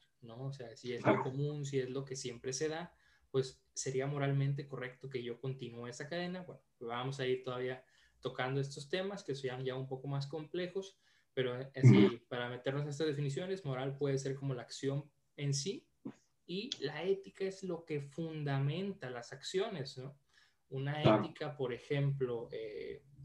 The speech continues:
Speaker 1: formal, como la de Emmanuel Kant, que va mucho por lo que decías en la moral universalista.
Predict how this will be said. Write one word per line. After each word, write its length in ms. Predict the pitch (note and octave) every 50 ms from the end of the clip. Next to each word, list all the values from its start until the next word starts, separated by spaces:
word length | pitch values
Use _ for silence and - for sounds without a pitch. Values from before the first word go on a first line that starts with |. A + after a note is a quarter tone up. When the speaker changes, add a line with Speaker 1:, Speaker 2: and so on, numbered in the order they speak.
| - -
Speaker 1:
formal, 680 | - C3 B2+ B2+ C3+ C3 C#3+ D3+ D#3 D3+ C#3 C3+ C#3 -
como 280 | - C3+ B2+ A#2+ A#2+ A#2+
la 180 | A#2+ A#2 A#2
de 160 | A#2 A2+ A2
Emmanuel 540 | A#2+ B2 A#2+ A#2+ A#2 B2 C3+ C#3+ C#3+ C#3+ -
Kant, 360 | - D#3 D#3+ D#3 D#3 D#3 - - - - _ - - - - _
que 100 | - B2+
va 100 | A#2+ B2
mucho 320 | B2+ C3+ C3+ - C#3 C#3
por 120 | C#3 C#3 C3
lo 140 | C3 B2
que 140 | - - A#2+
decías 380 | A#2+ A#2 - C3 C3 B2 - C3+
en 80 | C3+
la 100 | B2+ B2
moral 260 | A#2+ A#2+ A#2 A#2+ B2 B2+
universalista. 1080 | B2+ C3 C3 A#2+ C3 A#2 - - - B2+ B2 C#3+ E3+ E3+ - - - D3 C#3+ C#3+ -